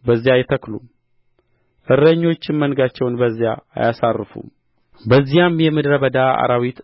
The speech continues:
ያርፋሉ፣ ጉጉቶችም በቤቶቻቸው ይሞላሉ፣ ሰጎኖችም በዚያ ይኖራሉ። በዚያም አጋንንት ይዘፍናሉ፣ ተኵላዎችም በግንቦቻቸው፣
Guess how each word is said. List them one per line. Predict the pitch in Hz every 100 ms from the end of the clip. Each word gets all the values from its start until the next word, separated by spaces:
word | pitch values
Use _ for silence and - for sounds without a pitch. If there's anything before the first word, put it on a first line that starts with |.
| -
ያርፋሉ፣ | 117 120 - 104 90 98 - _ _ _ _ _ _ -
ጉጉቶችም | 131 147 170 175 - 170 165
በቤቶቻቸው | 156 156 156 151 160 147 -
ይሞላሉ፣ | 143 139 120 95 85 - 127 _ _ _ _ -
ሰጎኖችም | 110 117 123 120 - 123
በዚያ | 127 120 135
ይኖራሉ። | 151 156 113 95 - - _ _ _ _ _ _ _ _ _
በዚያም | 113 113 117 127 135
አጋንንት | 127 127 131 131 131 139
ይዘፍናሉ፣ | 127 131 135 113 101 - - _ _ _ _ _ _ _ _ _ _ _ _ _ _ -
ተኵላዎችም | 135 156 175 170 - 156 156
በግንቦቻቸው፣ | 147 147 143 139 - 139 - -